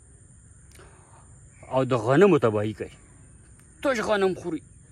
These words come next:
سهار او ماښام غنم خوري. غټ شارټیج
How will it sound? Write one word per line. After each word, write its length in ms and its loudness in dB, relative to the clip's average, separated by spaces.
سهار 200 0
او 80 -2
ماښام 480 -4
غنم 300 -2
خوري. 140 -16
غټ 280 -8
شارټیج 540 0